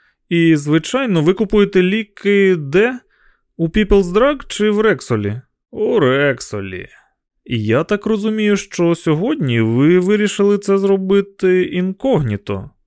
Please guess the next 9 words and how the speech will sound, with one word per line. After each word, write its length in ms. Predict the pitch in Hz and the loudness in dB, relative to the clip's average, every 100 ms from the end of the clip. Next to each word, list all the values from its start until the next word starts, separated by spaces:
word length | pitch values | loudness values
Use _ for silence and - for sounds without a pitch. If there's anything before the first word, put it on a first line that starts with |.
| _ _ _ _ | _ _ _ _
Ральф 440 | 117 110 127 120 | -6 -2 -2 -2
почервонів. 1080 | - 123 113 123 117 113 123 127 110 98 - _ _ _ _ _ _ | -4 -4 -4 -4 -4 -4 -4 -6 -8 -10 -20 _ _ _ _ _ _
Потім 420 | 180 180 185 170 | -8 -6 -6 -6
посміхнувся. 1000 | 151 143 - 151 - 165 156 101 - - - _ _ _ _ _ | -4 -6 -4 -8 -8 -8 -8 -8 -14 -16 -20 _ _ _ _ _
"Щось 800 | - - - - - - 196 | -20 -20 -14 -10 -6 -4 -4
на 180 | 131 127 | -4 -6
кшталт 720 | 127 - - 131 131 123 117 | -8 -16 -4 -2 0 -2 -6
цього". 760 | - - 117 131 131 113 101 101 - _ _ _ _ _ _ | -10 -6 -2 0 0 -2 -6 -14 -18 _ _ _ _ _ _
"Так, 720 | 185 143 113 - - - | 0 2 0 -4 -18 -20